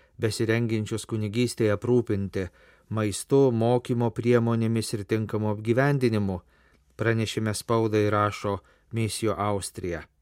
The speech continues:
Sausio šeštąją Austrijos bažnyčiose suaukotos lėšos skiriamos kunigų rengimui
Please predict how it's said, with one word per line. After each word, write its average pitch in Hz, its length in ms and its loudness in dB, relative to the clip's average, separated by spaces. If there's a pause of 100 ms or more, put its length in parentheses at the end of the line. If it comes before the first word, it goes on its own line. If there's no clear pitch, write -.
(500)
Sausio 117 520 2
šeštąją 110 760 2
Austrijos 107 560 0
bažnyčiose 110 720 0
suaukotos 107 640 -2
lėšos 156 540 0
skiriamos 143 580 -2
kunigų 120 520 2
rengimui 107 580 0